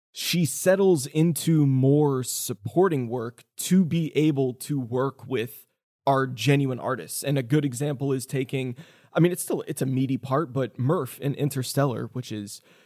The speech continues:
directed by Christopher Nolan, of course. And when I listened to her on Sam Jones' podcast, it kinda sounded like she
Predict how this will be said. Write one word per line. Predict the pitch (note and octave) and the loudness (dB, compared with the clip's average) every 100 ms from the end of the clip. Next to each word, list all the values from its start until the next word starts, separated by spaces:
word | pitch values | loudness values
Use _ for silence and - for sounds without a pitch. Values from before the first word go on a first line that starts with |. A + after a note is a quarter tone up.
| _ | _
directed | - C#3 B2+ | -2 -2 0
by | C3+ | -6
Christopher | - C3+ - C#3 | -4 -6 -4 -4
Nolan, | B2 B2 A2 | -4 -4 -8
of | - | -10
course. | A#2 A#2+ B2 - | -6 -6 -6 -4
And | C3+ C3+ B2+ A#2+ - _ _ _ _ | -2 -2 -4 -8 -14 _ _ _ _
when | D3 C#3+ | -2 0
I | |
listened | C3+ F#3+ E3+ | 0 -2 0
to | C3+ | 0
her | C#3 C3+ A#2+ - | 0 0 -2 0
on | C#3 C#3 C#3 B2+ A#2+ - _ | 2 2 0 -2 -6 -10 _
Sam | - D3+ C#3+ | -4 0 2
Jones' | B2+ C3+ - | 2 0 -2
podcast, | A#2 C3 B2 A2+ A#2 - | -4 -4 -4 -6 -6 -4
it | D3 D3 - _ _ | -2 -2 -8 _ _
kinda | F#3+ G3+ | 0 0
sounded | - E3 F3 D3+ | 0 0 0 0
like | C3 B2+ | -2 -4
she | - - D3 D#3+ D3+ C3 | -6 -6 -4 -4 -4 -6